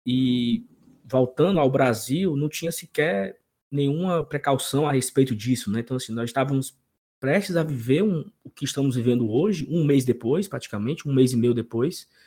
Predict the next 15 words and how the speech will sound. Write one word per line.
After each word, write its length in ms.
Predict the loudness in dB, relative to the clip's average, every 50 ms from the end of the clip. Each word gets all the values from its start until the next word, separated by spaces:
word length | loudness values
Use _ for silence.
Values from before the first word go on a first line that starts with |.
| _ -20 -20 -20 -20 -20 -20 -20 -20 _ _ -2
e 60 | 0
não 140 | 2 2 2
tinha 160 | 2 4 4
nenhum 180 | 4 4 2 2
cuidado, 520 | 0 -2 -4 -2 -2 0 0 0 0 0
né, 140 | -2 -4 -6
com 100 | -8 -10
quem 140 | -8 -8 -4
chegava 460 | -4 -2 0 2 2 4 4 2 0
de 180 | 0 0 0 -2
outro 180 | -2 -4 -8
país, 520 | -10 -6 -4 -4 -2 -2 -2 -2 -2 -2 0
não 120 | -2 -2
tinha 240 | -2 -2 -2 0 0
nenhum 460 | 0 0 -2 -2 -4 -4 -6 -8